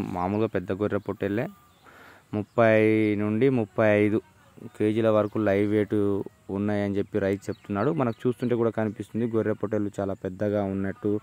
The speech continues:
కనిపించడం జరుగుతుంది. ఈ మొత్తం టోటల్ అంటే ఇవి మొత్తానికి అడ్రస్ వచ్చేసి అయితే టోటల్గా అంటే వంద ఉన్నాయి. అడ్రస్ వచ్చేసి ఖమ్మం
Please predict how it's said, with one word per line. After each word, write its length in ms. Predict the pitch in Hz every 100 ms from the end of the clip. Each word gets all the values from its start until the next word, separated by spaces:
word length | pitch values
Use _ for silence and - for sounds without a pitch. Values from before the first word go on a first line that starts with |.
| - - - - _
కనిపించడం 520 | - 101 104 98 104 98
జరుగుతుంది. 460 | 98 98 101 110 151 151 - _ _ _ _ -
ఈ 140 | 113 113 110 101 107
మొత్తం 360 | 110 _ 131 123 110
టోటల్ 420 | 110 113 117 113
అంటే 240 | 107 123 113 107
ఇవి 220 | 101 101 - -
మొత్తానికి 460 | 107 104 117 117 104
అడ్రస్ 300 | 98 117 107
వచ్చేసి 340 | 107 - 107 107
అయితే 260 | 101 117 107 123 _ _ _ -
టోటల్గా 380 | 104 104 117 110
అంటే 160 | 113
వంద 200 | 120 104 104
ఉన్నాయి. 320 | 104 98 131 311 127
అడ్రస్ 360 | 104 101 113 113
వచ్చేసి 500 | 107 - 110 - 147 110 110 - - - _ - - _ -
ఖమ్మం 380 | 104 117 123